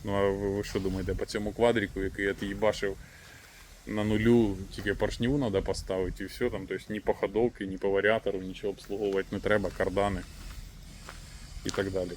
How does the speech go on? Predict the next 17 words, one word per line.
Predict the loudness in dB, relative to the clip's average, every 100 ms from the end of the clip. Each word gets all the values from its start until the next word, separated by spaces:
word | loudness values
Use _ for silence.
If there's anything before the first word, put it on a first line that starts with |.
| 4
Коротше, | 6 6 2 -12 -12 -4
їбашим. | 0 4 4 2 -2 4
Дякую | 4 4 0 -2
всім, | 0 -2
хто | 0 0
з | 4
нами. | 2 2 -2 -6
Обняв, | -4 -4 -2 -2
припідняв. | -2 -6 -4 -4 -2 -2 -6 -10 -6 -4
Їбашим, | 4 6 4 0 -2
наближаємо | 0 -2 0 2 2
перемогу. | 2 2 2 0 -2 -6 -10 -14 -16 -12 -2
Підтримуйте | 0 4 4 2 0
військо. | -2 -2 -6 -10 -14 -8 -2
Е, | 0 0 -2 -4 -8 -8 -6
ахуєнні | -2 4 6 6 4 2
емоції, | 2 2 0 -4